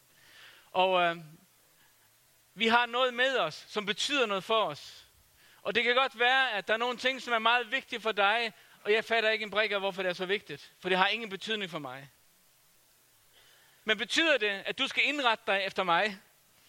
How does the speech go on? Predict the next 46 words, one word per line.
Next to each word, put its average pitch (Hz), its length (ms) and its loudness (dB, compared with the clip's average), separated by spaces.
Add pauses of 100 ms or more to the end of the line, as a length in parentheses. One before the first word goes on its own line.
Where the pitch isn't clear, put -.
(220)
Efter 220 300 2
det, 226 180 -2
som 220 140 -6
jeg 262 200 4
synes 220 260 -10
er 202 100 -2
rigtigt? 190 460 -4 (1600)
Betyder 277 400 0
det, 226 120 0
at, 202 420 -2
at, 190 280 0
øh, 185 400 2
alle 262 260 2
skal - 160 -4
formes 247 640 -2
efter 226 360 -2
en 277 200 0
eller 254 100 0
anden 220 120 -4
type 220 320 -4
mennesker? 214 520 -4 (960)
Hold 220 120 6
fast, 247 280 0
hvor 247 60 -2
ville 220 120 -2
det 214 80 -6
være 202 80 2
en 190 60 -2
kedelig 202 320 0
kirke 196 260 -2
at 160 60 -12
komme 190 220 -8
i. - 80 -20 (920)
Det, 285 180 4
der 269 80 2
gør, 240 240 2
at, 202 520 -2
at, 175 260 -2
øh, 180 220 4 (260)
at 190 160 0
et 202 100 -2
fællesskab 247 480 0
bliver 208 140 2
levende 226 600 0
og 190 120 -4
dynamisk, 208 600 0